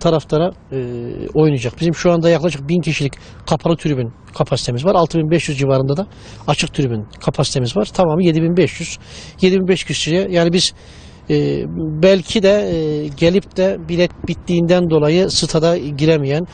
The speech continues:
maçı izleyemeyen muhakkak ve muhakkak seyircimiz de olacaktır dışarıda.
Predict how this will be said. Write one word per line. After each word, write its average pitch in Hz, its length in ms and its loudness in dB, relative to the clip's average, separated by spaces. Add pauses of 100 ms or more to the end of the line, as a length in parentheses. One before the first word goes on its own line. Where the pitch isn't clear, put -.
(220)
maçı 160 260 0
izleyemeyen 160 580 0 (400)
muhakkak 170 440 2
ve 151 40 0
muhakkak 143 320 -2
seyircimiz 143 380 0
de 180 40 6
olacaktır 135 380 0
dışarıda. 107 380 -2